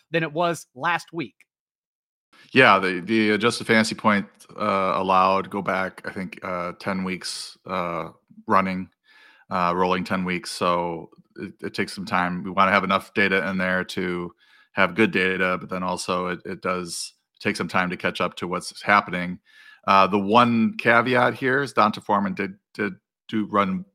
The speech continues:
Speaker 2: decently against him, three point eight yards per carry, twenty-one carries, eight, eighty yards, and a touchdown. Um, you could see that sort of,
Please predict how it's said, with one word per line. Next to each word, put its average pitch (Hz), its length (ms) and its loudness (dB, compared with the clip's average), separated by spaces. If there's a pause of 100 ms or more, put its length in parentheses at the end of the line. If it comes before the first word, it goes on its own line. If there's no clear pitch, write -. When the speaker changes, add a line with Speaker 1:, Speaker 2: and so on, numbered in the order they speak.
(140)
Speaker 2:
decently 107 500 -2
against 110 380 -2
him, 120 100 -2
three 107 140 -8
point 101 220 -4
eight - 80 -4
yards 185 200 -4
per 92 120 -14
carry, 98 220 -4
twenty-one 95 340 -6
carries, 92 340 -6
eight, 92 180 -6
eighty 95 220 -8
yards, 92 580 -6
and 87 120 -10
a 82 40 -12
touchdown. 90 600 -8 (580)
Um, 95 200 0
you 95 80 -4
could 92 160 -6
see 113 220 0
that 98 200 2
sort 98 220 -2
of, 90 280 -4